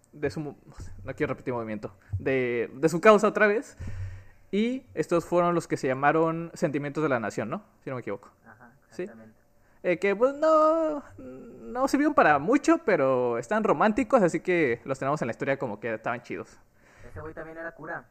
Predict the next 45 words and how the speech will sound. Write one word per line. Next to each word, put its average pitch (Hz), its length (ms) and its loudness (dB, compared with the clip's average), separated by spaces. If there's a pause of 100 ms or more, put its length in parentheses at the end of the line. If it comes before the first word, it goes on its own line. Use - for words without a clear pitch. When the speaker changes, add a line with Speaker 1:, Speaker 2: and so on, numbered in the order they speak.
(460)
Speaker 1:
¿Era 180 120 4
Speaker 2:
Si 185 40 -6
Speaker 1:
cura? 277 180 -2
Speaker 2:
no 156 60 -8
me 185 60 -8
equivoco, 185 260 -12
Speaker 1:
¿Cura 170 140 0
Speaker 2:
también 143 140 -4
era 170 100 -6
Speaker 1:
Morelos? 156 140 -8
Speaker 2:
cura. 143 180 -14 (200)
Morelos - 360 -12
Speaker 1:
Ok. 160 60 -20
Speaker 2:
era 143 140 -18
cura. 143 280 -20 (300)
Y 127 60 -20
Speaker 1:
Ok. 123 100 -12
Speaker 2:
fue 139 100 -8
alumno 143 280 -14
de 131 120 -14 (300)
Hidalgo. 110 380 -18
Speaker 1:
Hidalgo, 160 300 2
ajá. 160 200 -10 (220)
Y, 170 80 0
y, 185 400 2
y 196 40 -4
Morelos 214 380 2
le 175 120 2
sabía 165 200 0
un 170 60 -4
poquito 160 300 -6
más 131 280 -8
a 127 60 -14
la 110 120 -8
guerra. 120 240 -8 (420)
Pero 160 420 4
al 160 100 0
final 175 280 -2
de 180 120 0
cuentas 190 360 0
lo 156 100 0
agarraron 165 640 4
otra 170 300 0
vez 185 480 -2 (480)
y 226 340 0